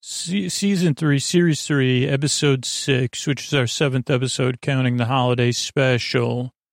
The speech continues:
And then we're gonna take a little breaky poo from, uh, Doctor Who, and, uh, we'll have, uh, you may have your, I don't know, like, I haven't recorded any of the next episode, so, but, uh, like, I always wanna say,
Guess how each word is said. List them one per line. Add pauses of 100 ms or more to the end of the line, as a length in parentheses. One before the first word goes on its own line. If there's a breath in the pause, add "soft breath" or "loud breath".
(120)
And
then
we're
gonna
take
a
little
breaky
poo
from,
uh,
Doctor
Who,
and,
uh,
we'll
have,
uh,
you
may
have
your,
I
don't
know,
like,
I
haven't
recorded
any
of
the
next
episode,
so, (720)
but,
uh,
like,
I
always
wanna
say,